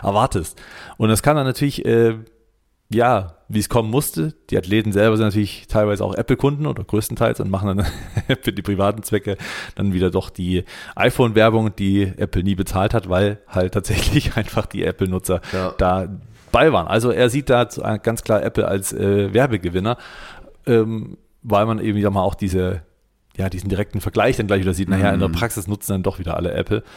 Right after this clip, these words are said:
Speaker 1: Und, ähm, das finde ich sehr witzig. Und dann kamen noch ein paar, äh, weitere, äh, Feedbacks dazu, die dann im Nachgang waren. Das fand ich auch, äh, sehr, sehr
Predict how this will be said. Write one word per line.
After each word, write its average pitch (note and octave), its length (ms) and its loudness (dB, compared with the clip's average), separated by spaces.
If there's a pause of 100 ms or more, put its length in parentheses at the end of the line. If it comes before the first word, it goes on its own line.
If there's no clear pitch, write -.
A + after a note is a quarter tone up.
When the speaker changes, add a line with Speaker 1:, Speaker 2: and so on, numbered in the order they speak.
(260)
Speaker 1:
Und, F#2+ 280 0
ähm, F#2+ 220 -2
das - 160 0
finde A2 120 0
ich F#2 80 -4
sehr F#2+ 140 2
witzig. C3 280 -2
Und A2 80 0
dann A2 120 0
kamen C3 220 -2
noch B2+ 100 2
ein A2 80 0
paar, F#2+ 380 -2
äh, F#2 260 0
weitere, F#2+ 500 0 (600)
äh, A2 180 2
Feedbacks B2 360 -2
dazu, A#2+ 420 0
die A#2+ 380 -4
dann F#2+ 320 0
im F2+ 320 -2
Nachgang G2 500 -4
waren. F#2 180 0
Das - 100 -6
fand G2+ 120 -4
ich F2+ 80 -4
auch, G2 200 -2
äh, G2 220 -4
sehr, G2+ 300 -2
sehr A2+ 160 0